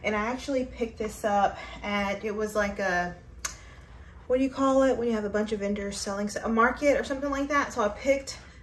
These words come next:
this up and I haven't worn it yet. We went to Mexico City in two thousand twenty-two.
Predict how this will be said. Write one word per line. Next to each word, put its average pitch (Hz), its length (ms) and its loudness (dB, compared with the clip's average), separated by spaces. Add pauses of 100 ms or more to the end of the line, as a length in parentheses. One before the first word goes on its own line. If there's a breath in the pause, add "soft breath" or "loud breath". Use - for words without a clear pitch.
this 214 260 -4
up 190 260 0
and 196 160 -4
I 180 480 -4 (1040)
haven't 294 220 -2
worn 359 200 -2
it 262 40 0
yet. 196 180 0
We 240 40 -6
went 269 140 0
to 269 60 -8
Mexico 262 260 -2
City 262 240 -2
in 247 80 0
two 277 160 -8
thousand 294 500 -6
twenty-two. 302 1080 -6